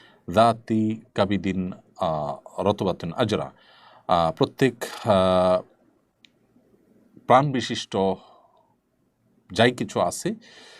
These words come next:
সেটার কল্যাণে আপনি কোনো কাজ করলে তার বিনিময়ে আল্লাহ সুবহানাহু ওয়া তাআলার কাছে আজর এবং বিনিময় লাভ করবেন ইনশাআল্লাহ তাআলা। অতএব অন্য ধর্মাবলম্বীদের, আহ, আহ, সহযোগিতা যদি করেন, সেটা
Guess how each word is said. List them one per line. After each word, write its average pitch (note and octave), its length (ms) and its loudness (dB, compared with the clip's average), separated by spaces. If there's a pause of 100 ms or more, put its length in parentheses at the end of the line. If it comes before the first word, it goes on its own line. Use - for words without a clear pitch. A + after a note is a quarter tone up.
(240)
সেটার A#2 360 4 (160)
কল্যাণে A#2+ 320 2
আপনি A2 200 -6
কোনো F#2+ 200 -8
কাজ - 240 -6
করলে A#2 280 -2
তার F#2+ 200 0
বিনিময়ে G2+ 300 -4
আল্লাহ F2+ 160 -4
সুবহানাহু D#2+ 280 -8
ওয়া D2+ 80 -10
তাআলার - 20 -12
কাছে - 200 -8
আজর F#2+ 420 -4
এবং D3+ 360 -8
বিনিময় F#2 440 -4
লাভ C#2+ 200 -10 (100)
করবেন D#2 300 -4
ইনশাআল্লাহ A2 360 -8
তাআলা। - 300 2 (140)
অতএব C#3+ 240 0 (400)
অন্য C#3 260 2
ধর্মাবলম্বীদের, A#2+ 840 2 (800)
আহ, D#2+ 1080 0
আহ, E2+ 460 0
সহযোগিতা A#2 540 0
যদি F2+ 160 -8
করেন, A#2+ 280 -6
সেটা D#2+ 400 -6